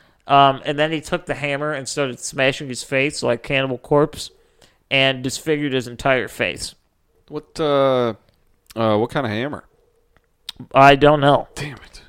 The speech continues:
Speaker 1: But, and then on the topper, funny enough, I didn't even realize that I was doing this. In Godfather-like fashion, he
Speaker 2: Oh, no.
Speaker 1: cuts off the head, puts it in his aunt's bed, and puts a bow on top of it and leaves it for her as a gift.
Speaker 2: Oh, that's so sweet.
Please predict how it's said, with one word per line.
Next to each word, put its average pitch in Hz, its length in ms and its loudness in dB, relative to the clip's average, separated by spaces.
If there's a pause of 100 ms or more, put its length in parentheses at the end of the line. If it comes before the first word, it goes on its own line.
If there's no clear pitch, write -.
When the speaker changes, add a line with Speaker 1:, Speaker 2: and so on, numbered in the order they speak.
(120)
Speaker 1:
But, 180 300 12
and 170 140 8
then 175 160 8
on 160 240 6
the 180 80 6
topper, 185 680 6
funny 165 280 -2
enough, 135 260 2
I 127 120 2
didn't 151 220 0
even 131 260 -8 (120)
realize 147 580 2
that 127 240 -2
I 123 100 2
was 117 180 -6
doing 131 300 -6
this. 117 260 -8 (400)
In 156 240 -2
Godfather-like 165 1040 10
fashion, 139 600 2 (400)
he 156 220 0
Speaker 2:
Oh, - 40 -6
no. - 120 -8
Speaker 1:
cuts 180 280 6
off 156 300 8
the 147 140 6
head, 135 460 8 (360)
puts 185 300 6
it 202 160 8
in 165 120 -2
his 151 140 0
aunt's 160 320 2
bed, 135 500 8
and 139 160 -6
puts 170 180 2
a 156 60 4
bow 139 360 6
on 127 200 2
top 120 320 -4
of 113 140 -12
it 117 200 -6
and 123 220 -8
leaves 139 240 -6
it 117 80 -14
for 127 300 -4
her 123 80 -2
as 117 220 -4
a 123 40 -10
gift. - 500 -12
Speaker 2:
Oh, 143 200 -6
that's 104 160 -6
so 117 180 -4
sweet. - 380 -6